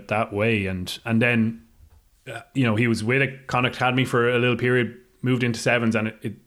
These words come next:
it was perfect for him. You know, he's, he's one of the best. He scored a try, uh, this morning even, and he will continue to score tries. So, uh, yeah, I don't think sevens is,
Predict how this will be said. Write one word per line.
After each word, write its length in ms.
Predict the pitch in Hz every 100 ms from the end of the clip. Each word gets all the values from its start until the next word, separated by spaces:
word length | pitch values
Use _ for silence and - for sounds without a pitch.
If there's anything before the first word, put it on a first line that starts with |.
| _
it 60 | -
was 160 | 110 -
perfect 400 | 117 113 117 -
for 120 | 101
him. 120 | 95
You 80 | 98
know, 180 | 101 101
he's, 420 | 107 98 - -
he's 160 | - 110
one 140 | 110
of 60 | 110
the 60 | 110
best. 440 | 113 110 - - - - - -
He 120 | 117
scored 300 | - 120 113
a 40 |
try, 380 | 107 123 113 107 104
uh, 160 | 104 98
this 220 | 101 -
morning 240 | 113 110
even, 320 | 104 101 95 95 - - - _ _ -
and 240 | 107 107
he 100 | 113
will 140 | 110 107
continue 360 | 113 104 113
to 60 | 113
score 200 | 113 104
tries. 380 | - 113 101 -
So, 200 | 113 117
uh, 420 | - - - 151 -
yeah, 180 | 170 151
I 60 | 131
don't 180 | 175
think 140 | 190 165
sevens 320 | 170 156 131
is, 180 | 131